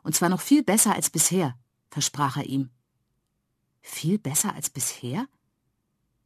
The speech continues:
Jetzt verstand Holger gar nichts mehr. Der Mann bemerkte seinen fragenden Blick und lachte. „Wart's ab, du wirst gleich sehen, was ich meine.“ Vom Bürgersteig neben dem Spielplatz aus beobachtete Holger, wie dicke Stahlseile um die Straßenbahn gelegt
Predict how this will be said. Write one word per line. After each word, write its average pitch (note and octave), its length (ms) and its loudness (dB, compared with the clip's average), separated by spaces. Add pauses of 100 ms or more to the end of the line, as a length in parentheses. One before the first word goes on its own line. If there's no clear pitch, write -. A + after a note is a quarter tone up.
(160)
Jetzt - 300 -2
verstand B2+ 380 -4
Holger B2 240 -10
gar D3+ 180 4
nichts C#3 280 0
mehr. C3 200 -4 (1160)
Der C#3+ 80 2
Mann D3+ 220 8
bemerkte F#3 420 6
seinen D#3 240 6
fragenden C#3+ 480 -2
Blick C#3+ 180 -6
und C3+ 120 -4
lachte. C#3 400 -2 (500)
„Wart's - 240 2
ab, - 260 2 (380)
du E3 100 -2
wirst G#3 220 6
gleich A#3 220 4
sehen, B3+ 220 6
was E3 140 4
ich D3 120 -2
meine.“ C#3+ 360 4 (1600)
Vom F3 180 0
Bürgersteig A#3 640 2
neben E3 200 0
dem C#3 100 2
Spielplatz F3+ 560 -4
aus G#3+ 300 -2 (480)
beobachtete E3+ 720 0
Holger, F3+ 380 -2
wie C#3+ 80 -4
dicke F#3 320 -4
Stahlseile E3+ 720 0
um D#3 80 -4
die C3+ 120 -4
Straßenbahn F#3+ 720 0
gelegt G#3 440 -2